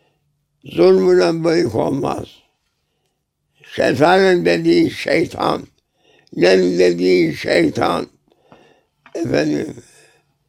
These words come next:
İtalya'daki, Almanya'daki şeytan başlar. Bizdekini söylemeyelim.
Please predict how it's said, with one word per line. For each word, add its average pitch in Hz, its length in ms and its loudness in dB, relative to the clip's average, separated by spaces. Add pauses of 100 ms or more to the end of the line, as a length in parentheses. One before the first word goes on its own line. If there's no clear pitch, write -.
(600)
İtalya'daki, 170 1120 0
Almanya'daki 180 1120 -2 (840)
şeytan 156 880 0 (200)
başlar. - 420 -14 (1700)
Bizdekini 170 720 4
söylemeyelim. 160 880 0